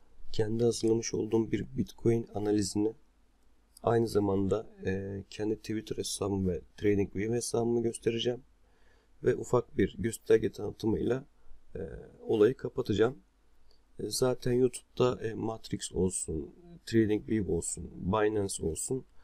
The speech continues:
onlarla ilgili, e, birçok video paylaşıyorum. Aynı zamanda Twitter'ımdan da paylaşıyorum.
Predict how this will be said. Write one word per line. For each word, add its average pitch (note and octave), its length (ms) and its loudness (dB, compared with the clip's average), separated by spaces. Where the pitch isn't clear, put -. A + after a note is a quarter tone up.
onlarla A2 420 4
ilgili, G2 380 -2
e, G2 300 -2
birçok A2+ 400 0
video B2 240 2
paylaşıyorum. A2 720 2
Aynı G#2 220 0
zamanda G2+ 360 0
Twitter'ımdan A2+ 680 0
da A2+ 60 -4
paylaşıyorum. A2 720 -2